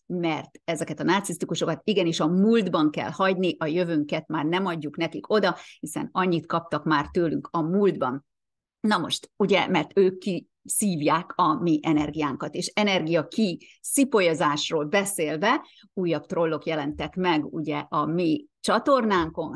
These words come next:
hát most olyan három-négy darab van, de szerintem ebből, ez csak három-négy név, mert szerintem itt van egy olyan ember, aki több nevet is használ, mindegy, lényegtelen,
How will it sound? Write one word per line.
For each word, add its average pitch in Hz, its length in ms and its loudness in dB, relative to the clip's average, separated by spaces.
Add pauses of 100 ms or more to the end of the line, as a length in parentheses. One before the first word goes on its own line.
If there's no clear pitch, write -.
hát 311 140 -10
most 185 200 -10
olyan 160 200 0
három-négy 170 600 0
darab 147 360 -2
van, 202 280 2
de 160 120 -4
szerintem 170 680 -2
ebből, 165 600 4 (420)
ez - 200 -2
csak - 140 -4
három-négy 170 560 2
név, 170 320 0
mert 160 300 -2
szerintem 165 600 -2
itt 160 180 -10
van 165 420 2
egy 165 260 -2
olyan 156 200 0
ember, 160 280 -2
aki 160 180 -12
több 170 220 0
nevet 151 280 -4
is - 140 -8
használ, 233 540 0
mindegy, 208 420 -2
lényegtelen, 208 560 -2